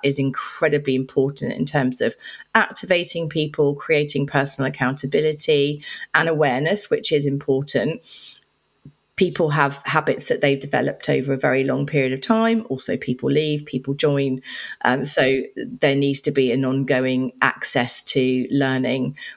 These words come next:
when it comes to inclusive recruitment. So we also help companies create e-learning so that they have that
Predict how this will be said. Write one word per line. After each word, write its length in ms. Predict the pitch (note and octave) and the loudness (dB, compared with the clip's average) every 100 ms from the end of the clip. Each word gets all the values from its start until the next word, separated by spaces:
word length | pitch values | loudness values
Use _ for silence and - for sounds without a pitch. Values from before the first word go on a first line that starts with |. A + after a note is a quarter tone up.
| - | 0
when 120 | C#3 | 0
it 120 | - | 2
comes 200 | D3 C#3 | 0 0
to 100 | - | 2
inclusive 480 | C3+ C3 C3 - - | 0 0 0 0 -4
recruitment. 580 | - - G3 - D#3 - | 0 2 2 2 -2 0
So 160 | - | 0
we 160 | C#3 D3 | 2 2
also 300 | B2+ C#3 - | 0 0 -2
help 280 | C3+ - - | -2 -2 -2
companies 600 | - D3 - D3+ - D3 | -2 -2 0 -2 -2 -6
create 440 | - D#3 C3+ C3 | -4 0 2 0
e-learning 540 | C3+ C3 C3+ C#3 - D3 | 0 0 0 -2 -2 -2
so 180 | - C3 | 0 0
that 80 | - | 0
they 160 | C3+ | -2
have 240 | B2+ C3 - | -2 -4 0
that 240 | C#2+ - | 0 -2